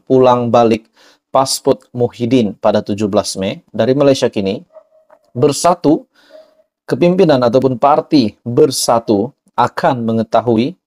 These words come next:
pada tujuh belas Mei ini mengenai permohonannya di mahkamah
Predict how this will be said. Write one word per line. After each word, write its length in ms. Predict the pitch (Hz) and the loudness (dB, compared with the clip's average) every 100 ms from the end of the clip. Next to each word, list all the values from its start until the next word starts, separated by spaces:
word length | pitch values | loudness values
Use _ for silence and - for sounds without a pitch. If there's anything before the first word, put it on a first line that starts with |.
| - | 0
pada 240 | 156 139 | 2 2
tujuh 320 | 117 113 117 | 0 -2 -2
belas 320 | 110 107 - 131 | 0 -2 -2 -4
Mei 240 | 127 120 | -2 0
ini 320 | 143 107 101 _ _ _ _ - | -2 -2 -6 _ _ _ _ -6
mengenai 480 | 120 131 147 151 - | 0 0 2 0 0
permohonannya 960 | - 113 107 113 110 107 101 127 165 | -2 0 2 2 0 0 0 -2 -4
di 320 | - 110 160 147 | -8 -2 0 0
mahkamah 640 | 135 - 190 135 127 | -2 -2 -2 0 -2